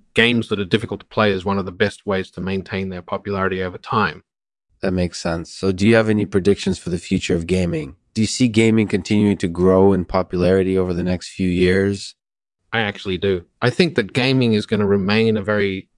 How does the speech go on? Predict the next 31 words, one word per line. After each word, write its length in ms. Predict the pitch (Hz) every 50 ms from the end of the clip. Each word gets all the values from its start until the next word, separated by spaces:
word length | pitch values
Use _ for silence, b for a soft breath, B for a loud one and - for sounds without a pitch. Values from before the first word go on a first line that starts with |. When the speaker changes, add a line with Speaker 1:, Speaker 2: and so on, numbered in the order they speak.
| _ -
Speaker 1:
popular 380 | - 113 - - 110 101 98
medium 360 | 92 101 104 104 104 101 92
over 200 | 92 92 98 92
the 100 | 92 92
next 260 | 92 98 92 - - -
few 160 | - 104 98
years. 440 | 95 95 92 87 76 - - - - _ -
In 120 | 123 123
fact, 220 | 113 123 117 - -
I 100 | 117 117
think 260 | - - 165 165 160
that 120 | 139 113
it's 140 | 117 110 -
gonna 200 | - 120 113 113
grow 340 | 101 98 113 107 107 104 101 -
even 320 | 117 117 117 113 113 104
more 480 | 104 107 110 117 120 110 101 95 95 - _
in 140 | - 104 82
popularity 680 | - 107 101 - 104 95 101 104 107 104 95 98 95
than 140 | 90 101 95
it 80 | 92 87
has 220 | - 104 95 92
in 100 | 95 92
the 60 | 92
past. 420 | 90 - - 92 82 80 - - - _ _ _ _ _ _ _ _ _
Speaker 2:
That's 340 | - - 104 101 104 - -
definitely 380 | - 101 95 - - 95 92 92
an 100 | 87 87
optimistic 520 | 87 85 - - 87 87 82 - 107 -
perspective. 680 | - - - - - - - - - 71 - - - _ _
So, 300 | - - 107 104 101